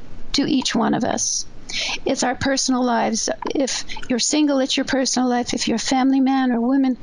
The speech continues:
it's your children. It's very, very personal. And we have expected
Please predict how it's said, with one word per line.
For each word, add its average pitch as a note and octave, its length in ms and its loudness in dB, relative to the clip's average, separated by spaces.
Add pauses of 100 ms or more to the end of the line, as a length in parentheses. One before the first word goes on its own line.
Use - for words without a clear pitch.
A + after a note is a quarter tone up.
(300)
it's A#3 160 0
your B3 100 0
children. A#3 640 0 (300)
It's A3 180 -2
very, B3 480 2
very A3 260 0
personal. - 680 -2 (840)
And B3+ 200 2
we C#4 160 2
have D4 220 2
expected - 960 -2